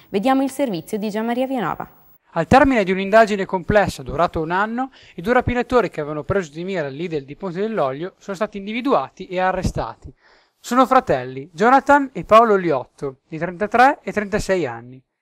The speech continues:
Speaker 2: Il più giovane residente a Busto Arsizio, l'altro a Milano. Sono entrambi in carcere, ma manca all'appello il complice che durante il colpo, che è andato a segno il ventidue settembre duemilaundici, aveva avuto il ruolo di palo.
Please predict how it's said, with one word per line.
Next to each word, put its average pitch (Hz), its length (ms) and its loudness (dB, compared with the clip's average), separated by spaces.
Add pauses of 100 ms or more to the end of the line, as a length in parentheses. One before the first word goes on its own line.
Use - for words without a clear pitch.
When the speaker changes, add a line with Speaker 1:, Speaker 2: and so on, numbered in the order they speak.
(160)
Speaker 2:
Il 185 140 -14
più 226 100 -2
giovane 302 360 4
residente 214 540 -2
a 185 80 4
Busto 208 300 -4
Arsizio, 147 800 -4
l'altro 196 340 2
a 240 60 0
Milano. 135 500 -6 (640)
Sono 240 160 -2
entrambi 269 380 2
in 233 80 -6
carcere, 156 480 2
ma 165 100 -4
manca 214 280 0
all'appello 254 520 2
il 233 120 -4
complice 165 580 -4
che 196 100 -10
durante 175 360 -2
il 233 80 -6
colpo, 165 640 -4
che - 80 -20
è - 20 -18
andato 156 240 -4
a 156 40 -6
segno 175 300 -6
il 147 60 -8
ventidue 170 340 -8
settembre 170 400 -8
duemilaundici, 160 840 -10 (580)
aveva 226 200 6
avuto 226 300 0
il 240 60 4
ruolo 175 180 4
di 175 160 -6
palo. 131 560 -2